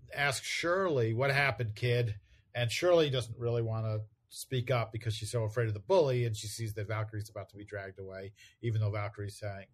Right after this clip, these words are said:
you know, "Speak up, tell the truth. The truth will set you free." And that, but the bully's like, "Yeah, come on, spit it out." And,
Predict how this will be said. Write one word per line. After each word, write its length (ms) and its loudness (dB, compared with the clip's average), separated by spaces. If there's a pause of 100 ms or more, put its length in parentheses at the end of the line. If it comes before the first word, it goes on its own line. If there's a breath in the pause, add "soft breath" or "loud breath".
(160)
you 100 -6
know, 160 -4
"Speak 320 -8
up, 200 -2
tell 180 4
the 100 -4
truth. 360 4 (420 soft breath)
The 60 -2
truth 320 -2
will 240 -2 (260)
set 240 -2
you 120 -2
free." 520 -2
And 280 -4 (140)
that, 140 -4 (340)
but 160 -2
the 60 -4
bully's 640 -2
like, 240 -10
"Yeah, 520 8
come 220 -6
on, 240 0
spit 340 4
it 100 0
out." 480 2
And, 100 -4